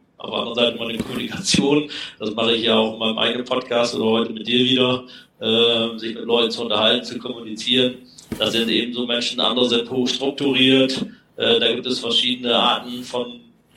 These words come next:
Motivatoren und, und die letztendlich dazu führen, dass, ähm, man wissen sollte, oder es ist gut zu wissen, was einen wirklich antreibt, was auch bedienen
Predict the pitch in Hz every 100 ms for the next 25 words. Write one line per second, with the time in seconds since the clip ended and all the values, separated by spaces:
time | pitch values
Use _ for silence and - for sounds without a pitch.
0 | _ - 117 123 123 123 117 - 131 143
1 | 147 - - - 107 113 120 120 123 -
2 | 113 123 117 117 113 - 127 127 120 113
3 | 113 - - _ _ _ _ - 117 113
4 | 117 117 117 120 - 127 135 123 - -
5 | 156 160 160 131 127 131 143 139 131 123
6 | 120 127 123 - 139 - 139 143 147 147
7 | 147 131 123 131 127 131 123 95 120 -
8 | 120 123 120 - 117 - 120 117 - 123
9 | 123 131 -